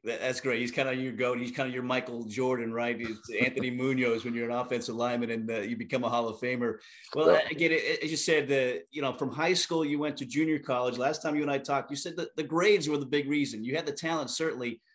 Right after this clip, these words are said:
Speaker 1: uh, but the grades kinda kept you out of maybe some, some bigger offers, bigger schools. You go to Holmes Community College in Mississippi. Uh, was that a good learning experience for you as far as, hey, you know, it takes being the student as well as a s-, the athlete part of it as well?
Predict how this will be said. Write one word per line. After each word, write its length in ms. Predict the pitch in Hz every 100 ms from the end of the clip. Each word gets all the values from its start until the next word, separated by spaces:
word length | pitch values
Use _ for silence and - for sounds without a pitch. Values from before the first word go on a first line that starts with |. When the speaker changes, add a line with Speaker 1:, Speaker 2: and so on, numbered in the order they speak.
| _ -
Speaker 1:
uh, 280 | 120 120 104
but 180 | 127
the 60 | 123
grades 400 | 117 135 147 143
kinda 180 | 139 127
kept 280 | - 139 127
you 140 | 123
out 200 | 123 127
of 60 | 120
maybe 240 | 123 120
some, 220 | 120 120
some 180 | - 117
bigger 220 | 117 127 123
offers, 320 | 127 120 104
bigger 240 | 123 120
schools. 300 | 117 127 120
You 60 | 110
go 100 | 127
to 80 | 113
Holmes 320 | 117 135 131
Community 320 | - 127 120 117
College 320 | 123 120 110
in 80 | 117
Mississippi. 800 | 123 110 101 147 143 127 117 110 - _ _ _
Uh, 260 | 139 113 117 -
was 160 | 143 143
that 120 | 160
a 40 |
good 160 | 143 143
learning 300 | 143 160 165
experience 520 | 160 - 165 170 165
for 200 | - 165
you 360 | 160 165 175 175
as 100 | -
far 300 | 143 151 147
as, 380 | 139 - - - _ _ -
hey, 180 | 147
you 240 | 135 - 131
know, 140 | 131
it 80 | 127
takes 320 | - 151 - 117
being 220 | 139 131
the 80 | 117
student 540 | - 143 143 147 -
as 160 | 117 123
well 220 | 131 135
as 100 | 120
a 40 |
s-, 240 | 117 - _
the 160 | 120 -
athlete 380 | 107 131 135 135
part 160 | 139 135
of 80 |
it 80 | 123
as 140 | 123 123
well? 360 | 127 147 -